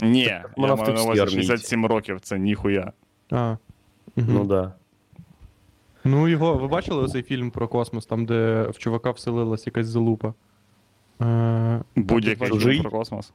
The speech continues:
Speaker 2: Да, будь-який фільм про космос, реально.
Speaker 3: Та, ні,
Speaker 1: Е,
Speaker 3: якісь
Speaker 1: блядь.
Speaker 3: жучки, коротше, вселились. Ми колись були, коротше, е, я як зрозумів, е,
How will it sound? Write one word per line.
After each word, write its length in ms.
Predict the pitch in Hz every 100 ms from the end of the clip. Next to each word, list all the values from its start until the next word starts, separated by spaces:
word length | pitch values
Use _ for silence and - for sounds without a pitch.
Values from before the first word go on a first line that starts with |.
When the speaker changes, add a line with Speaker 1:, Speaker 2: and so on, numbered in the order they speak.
| _ _ -
Speaker 2:
Да, 260 | 113 117 117
будь-який 480 | 120 127 139 113 151
фільм 220 | 123 131
про 160 | 123 123
космос, 440 | 131 135 113 101
реально. 360 | 101 104 104 104 - - - - 185 190 - 277 - - - - 185 175 - 185 - - 185 - -
Speaker 3:
Та, 120 | 160
ні, 240 | - 175 156
Speaker 1:
Е, 40 |
Speaker 3:
якісь 200 | 131 107
Speaker 1:
блядь. 80 | 147
Speaker 3:
жучки, 360 | 151 190 - 185
коротше, 340 | 139 131 139
вселились. 500 | 127 135 127 120 117
Ми 120 | 135
колись 220 | 131 139
були, 260 | 135 135 135
коротше, 480 | 127 123 127 123 113 - _ _ _ -
е, 340 | 131 120 120 120 - 143 - _ _
я 220 | 156 160 190
як 100 | 170
зрозумів, 520 | 151 143 147 196 247 - 131
е, 520 | 127 127 127 127